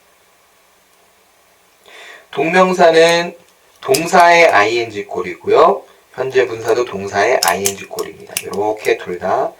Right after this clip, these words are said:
꼴은 같습니다. 동명사는 그런데 무슨 역할을 하죠? 명사 역할. 분사는 그렇습니다. 형용사 역할을 합니다. 그런데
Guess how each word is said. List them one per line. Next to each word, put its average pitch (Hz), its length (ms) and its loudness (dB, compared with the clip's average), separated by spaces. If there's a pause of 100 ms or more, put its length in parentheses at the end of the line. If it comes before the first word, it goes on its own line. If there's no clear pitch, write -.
(240)
꼴은 180 380 0
같습니다. 98 600 -16 (1500)
동명사는 202 680 6
그런데 156 220 0
무슨 190 320 -4
역할을 131 380 2
하죠? 175 360 -2 (300)
명사 135 600 2
역할. - 380 -12 (1600)
분사는 123 580 0 (840)
그렇습니다. - 500 -6
형용사 156 520 -4
역할을 - 320 -12
합니다. - 280 -20 (960)
그런데 139 720 4